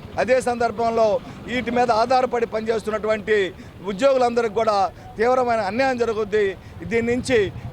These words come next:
కాపాడాలని చెప్పి ప్రభుత్వాన్ని డిమాండ్ చేస్తూ ఏదైతే సహకార సంఘ ఉద్యోగులు ప్రధానంగా ఇవాళ కేంద్ర చట్టాల్లో భాగంగానే చాలా కాలం నుంచి పనిచేస్తున్నటువంటి వాళ్ళందరినీ కూడా రెగ్యులర్ చేయకుండా ఇంకా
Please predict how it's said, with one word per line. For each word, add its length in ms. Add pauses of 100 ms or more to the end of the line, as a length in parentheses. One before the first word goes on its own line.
కాపాడాలని 640
చెప్పి 160
ప్రభుత్వాన్ని 580
డిమాండ్ 360
చేస్తూ 440 (280)
ఏదైతే 460
సహకార 420
సంఘ 240
ఉద్యోగులు 580 (320)
ప్రధానంగా 640 (460)
ఇవాళ 380 (260)
కేంద్ర 300
చట్టాల్లో 640
భాగంగానే 800 (540)
చాలా 260
కాలం 360
నుంచి 280
పనిచేస్తున్నటువంటి 840
వాళ్ళందరినీ 500
కూడా 340 (300)
రెగ్యులర్ 460
చేయకుండా 580 (260)
ఇంకా 400